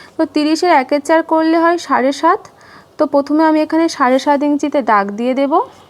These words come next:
তারপর এখানে আমি খাপের জন্য আড়াই ইঞ্চি রাখছি। এখানে আমার ছাতি আছে আটত্রিশ, তার জন্য এখানে আমি আড়াই ইঞ্চি রাখছি। তারপর এখানে আরও দেড় ইঞ্চি নিয়ে নেব। দেড় ইঞ্চিটা আমাদের অতিরিক্ত,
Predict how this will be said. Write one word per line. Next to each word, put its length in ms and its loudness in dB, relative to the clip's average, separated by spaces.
তারপর 280 4
এখানে 240 -4
আমি 80 -2
খাপের 380 0
জন্য 160 -2
আড়াই 260 2
ইঞ্চি 220 -2
রাখছি। 340 -4
এখানে 300 -2
আমার 220 0
ছাতি 280 0
আছে 160 -2
আটত্রিশ, 440 -6
তার 220 2
জন্য 220 -2
এখানে 200 -2
আমি 100 0
আড়াই 280 2
ইঞ্চি 240 -4
রাখছি। 400 -2
তারপর 280 4
এখানে 240 -2
আরও 140 4
দেড় 260 0
ইঞ্চি 240 0
নিয়ে 180 -2
নেব। 140 -4
দেড় 220 2
ইঞ্চিটা 380 0
আমাদের 200 0
অতিরিক্ত, 440 -6